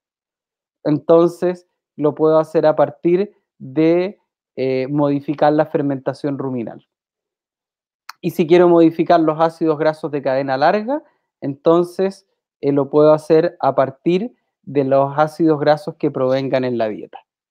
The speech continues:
Lo primero que nos interesa a nosotros y a los productores es evitar una baja en el porcentaje de materia grasa.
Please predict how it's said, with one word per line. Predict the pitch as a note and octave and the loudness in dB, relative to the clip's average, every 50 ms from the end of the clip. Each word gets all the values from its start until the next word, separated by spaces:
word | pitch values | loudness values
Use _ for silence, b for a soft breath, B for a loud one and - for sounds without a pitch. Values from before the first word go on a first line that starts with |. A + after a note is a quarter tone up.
| _ _ _ _ _ _ _ _ _ _ _ _ _ _ _ _ _ _ _ _ _ _ _ _ _ _ _ _ _ _ _ _ _ _ _ _ _ _ _ _ | _ _ _ _ _ _ _ _ _ _ _ _ _ _ _ _ _ _ _ _ _ _ _ _ _ _ _ _ _ _ _ _ _ _ _ _ _ _ _ _
Lo | - E3+ F3 E3 | 0 2 2 2
primero | F#3 F#3+ G3 A3 B3+ C4 C4+ B3+ | 2 4 4 4 4 4 2 2
que | - B3+ | 0 -2
nos | A#3 A#3 G#3+ | -2 -2 -2
interesa | G#3+ G#3 F#3 - G3 F#3 G3+ A3 G#3+ - A3 | -2 -4 -2 0 0 2 2 2 0 0 -2
a | G#3 | -2
nosotros | F#3+ F3 E3 E3+ - A3+ A#3 A3 E3+ D#3 D3 E3 F#3 | 0 0 -2 0 2 2 2 2 0 -2 -2 -2 0
y | F3+ D#3 D3 | 0 0 0
a | C#3+ | 0
los | C#3+ C#3+ - | 0 -2 -4
productores | - D3+ C#3+ C#3+ C#3+ C#3+ C#3+ - F3+ F#3 G3 G3 | -4 -2 -2 0 -2 -2 -2 -2 0 0 0 0
es | F#3 F3+ F3 F3 F3+ | -2 -2 -2 0 0
evitar | F3 D#3+ D#3 D3+ D#3 E3+ E3+ F#3 F3+ - - | 0 2 0 0 2 2 2 2 0 -4 -4
una | F3+ E3+ E3 D#3 D3+ | -2 -2 0 2 2
baja | D3+ D#3 F3 F#3+ - - G3+ | 2 2 2 0 -2 -2 -4
en | G3 | -2
el | F#3 F3 F3 | -2 -4 -2
porcentaje | - E3 D3 C#3+ - D#3 C#3+ - _ E3+ E3+ E3 - F3+ E3 | -2 -4 -4 -4 -6 -12 -12 -6 _ -2 -2 -2 -2 -2 -2
de | D#3+ D3+ | -2 -2
materia | D3+ C#3+ C#3 - D#3 C#3 C#3 C3 | -2 -4 -4 -4 -4 -4 -2 -2
grasa. | B2 A2+ G2+ - - _ _ _ | -2 -4 -6 -10 -16 _ _ _